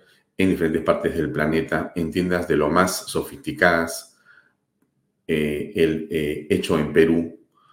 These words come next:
que ha sido hecho en Gamarra y simplemente se le ha puesto la marca que pide el servicio en el Perú. Todo esto está hecho en Gamarra de una manera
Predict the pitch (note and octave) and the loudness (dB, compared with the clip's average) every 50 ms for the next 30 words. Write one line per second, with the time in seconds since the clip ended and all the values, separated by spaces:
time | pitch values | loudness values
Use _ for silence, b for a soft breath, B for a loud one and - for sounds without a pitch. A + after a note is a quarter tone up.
0 | b b - - E2+ - - F2+ E2+ F2 F2 - - G2+ G2+ G2+ G2 F2+ D#2+ G2 | b b 0 0 0 2 4 4 4 4 4 6 6 6 6 6 2 2 2 0
1 | F2+ D#2+ D#2+ D#2+ D#2 D2+ D2 C#2+ C2+ C#2+ D2+ - - - - _ _ _ _ _ | 0 0 0 0 0 0 0 0 -2 -2 -4 -6 -10 -14 -18 _ _ _ _ _
2 | - F#2 F2+ F2 F2 B B B B B _ - - F#2 F2+ E2 E2 E2 E2+ E2 | 0 2 2 2 0 B B B B B _ -4 0 4 4 4 6 4 4 2
3 | D#2+ D#2 D2+ - - - - E2 D2 C#2+ D2 D#2 E2+ E2 D#2 - - - C#2+ C#2+ | 2 0 0 -2 -2 0 0 2 2 2 2 2 4 4 2 2 0 -4 -4 -6
4 | - - - - _ _ _ _ _ _ - _ _ _ - F2+ E2+ E2 D#2+ E2 | -6 -12 -18 -20 _ _ _ _ _ _ -20 _ _ _ 0 0 2 2 0 -2
5 | - - - _ _ _ _ - A2+ F#2+ F2 E2 D#2+ - D2 C#2+ D2 D2 - - | -6 -12 -18 _ _ _ _ 2 4 6 6 6 4 2 0 -4 -4 -4 -4 -4
6 | D2 C#2 C2+ C2 C2+ - - - - - _ _ _ _ _ _ _ - D3+ D3 | -4 -4 -4 -4 -6 -6 -6 -10 -14 -20 _ _ _ _ _ _ _ 6 6 6
7 | C3+ C#3 B2 - - G#2 F2+ - - F#2+ F2+ E2 D#2 D#2 D#2 D#2 D#2 D#2 D2+ D#2+ | 6 6 2 2 4 4 4 4 4 2 2 2 2 0 0 0 -2 -2 -2 -2
8 | D#2+ D#2 D2 D2 C#2+ C#2+ C#2+ D2 - b | -4 -4 -4 -4 -4 -6 -6 -8 -10 b